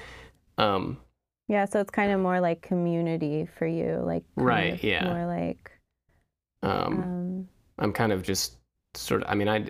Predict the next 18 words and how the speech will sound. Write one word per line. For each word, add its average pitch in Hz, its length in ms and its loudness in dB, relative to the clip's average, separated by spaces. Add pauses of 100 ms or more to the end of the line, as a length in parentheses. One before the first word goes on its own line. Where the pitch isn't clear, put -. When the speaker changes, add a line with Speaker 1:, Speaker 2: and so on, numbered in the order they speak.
Speaker 1:
it's - 260 -2
kind 143 220 0
of 104 100 0
ridiculous 95 500 0
actually - 300 -2
how 92 140 0
many 87 320 -2 (300)
songwriters 87 540 0
I 82 220 0 (100)
know 85 320 0
and 55 120 -2
am 60 100 0
friends - 260 -2
with. 57 220 0 (480)
Speaker 2:
Mm. 185 180 0
Speaker 1:
Um, 165 460 0
so 104 240 2
it's - 380 -4